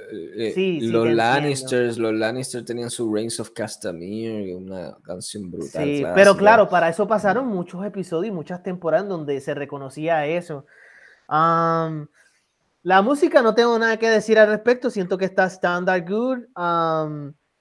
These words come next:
Speaker 2: mi problema, vuelvo y lo digo, es la edición exagerada y que estos personajes nuevos y con los viejos también, me siento bastante desconectado, mano.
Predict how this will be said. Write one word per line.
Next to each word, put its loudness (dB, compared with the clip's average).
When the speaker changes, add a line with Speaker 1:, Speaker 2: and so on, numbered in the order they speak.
Speaker 2:
mi -4
problema, 2
vuelvo 0
y 0
lo 0
digo, 0
es 0
la 2
edición -6
exagerada 0
y -8
que -6
estos -8
personajes -8
nuevos 2
y -6
con 0
los 0
viejos -4
también, -6
me -12
siento -8
bastante -4
desconectado, -6
mano. -12